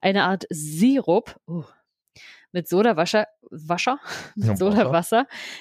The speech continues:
Speaker 1: gemischt gegen Müdigkeit, Kopfschmerzen und Depressionen. Und natürlich waren darin medizinisch wirksame Bestandteile enthalten, nämlich Extrakte der Kolanuss, stark koffeinhaltig,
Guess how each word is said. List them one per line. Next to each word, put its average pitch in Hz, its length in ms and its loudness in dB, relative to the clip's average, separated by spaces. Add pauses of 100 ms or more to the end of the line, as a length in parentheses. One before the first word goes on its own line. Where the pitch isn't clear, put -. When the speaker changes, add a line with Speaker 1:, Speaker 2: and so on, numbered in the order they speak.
(120)
Speaker 1:
gemischt 214 440 2
gegen 196 300 2
Müdigkeit, 320 580 2
Kopfschmerzen 269 640 -2
und 277 360 -4
Depressionen. 240 680 -2
Und 233 100 -4
natürlich 202 420 -2
waren 185 240 2
darin 175 300 2
medizinisch 190 640 -2
wirksame 190 340 -2
Bestandteile 180 640 0
enthalten, 160 480 -2 (540)
nämlich 214 400 0
Extrakte - 640 -4
der 294 120 2
Kolanuss, 180 880 0 (180)
stark - 380 -2
koffeinhaltig, 165 760 -4